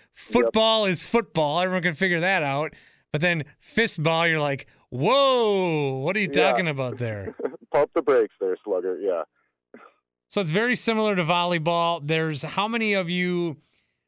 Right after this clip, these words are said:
Speaker 1: uh, make up these clubs? I mean, how, 'cause you, you were born into it, which, uh,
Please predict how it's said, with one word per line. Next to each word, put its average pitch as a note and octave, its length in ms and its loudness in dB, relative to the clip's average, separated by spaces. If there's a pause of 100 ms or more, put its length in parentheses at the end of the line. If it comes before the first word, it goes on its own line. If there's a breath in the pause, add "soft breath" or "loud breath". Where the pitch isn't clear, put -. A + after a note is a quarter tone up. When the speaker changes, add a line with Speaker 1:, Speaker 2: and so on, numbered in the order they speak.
(160)
Speaker 1:
uh, C3 260 -8
make F3 280 0
up D#3+ 140 -2
these C#3 220 -2
clubs? B2 560 -4
I B2 40 -4
mean, C3 160 -4
how, D3 420 -4
'cause D#3 220 -2
you, G#3 200 0
you A3 260 0
were G3+ 100 0
born F3+ 300 -2
into F#3+ 360 -2
it, D#3 120 -4
which, D3+ 300 -4 (960)
uh, A2 280 -8